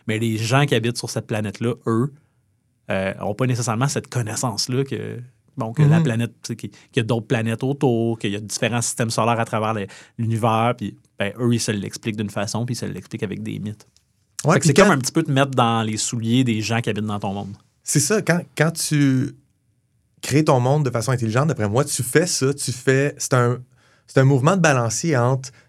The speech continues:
Speaker 2: te mettre dans leurs choses à eux puis penser diégétiquement, puis après ça, te remettre dans tes choses à toi puis penser extra-diégétiquement. Tu sais, qu'est-ce que, c'est quoi vraiment la physique ?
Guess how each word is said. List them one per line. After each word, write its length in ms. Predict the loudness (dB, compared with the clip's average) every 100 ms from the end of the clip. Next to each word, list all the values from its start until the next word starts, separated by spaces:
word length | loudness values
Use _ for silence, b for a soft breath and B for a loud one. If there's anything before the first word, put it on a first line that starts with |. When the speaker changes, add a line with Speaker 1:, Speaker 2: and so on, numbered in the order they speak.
| _
Speaker 2:
te 60 | 4
mettre 200 | 4 4
dans 160 | 6 6
leurs 160 | 4
choses 260 | 2 4 6
à 80 | 6
eux 180 | 6 4
puis 180 | 0 -2
penser 420 | 2 2 4 2
diégétiquement, 800 | 2 2 2 0 -2 0 0 0 -8 b b b b _
puis 280 | 2 2 2
après 200 | 0 2
ça, 160 | 2 2
te 100 | 2
remettre 220 | 0 -2
dans 120 | -2
tes 100 | -4
choses 200 | -4 -2
à 60 | -2
toi 160 | -2 -4
puis 160 | -8
penser 400 | -4 -4 -2 -2 -2
extra-diégétiquement. 880 | -6 -4 -2 -2 -4 -6 -10 -12 -14 b b b b b
Tu 100 | 4
sais, 200 | 4 2
qu'est-ce 400 | 0 2 2 2
que, 400 | 0 2 2 0
c'est 200 | -2 -2
quoi 120 | 0 0
vraiment 600 | 2 4 6 6 4 2
la 140 | 2 0
physique ? 560 | 2 0 0 -2 -8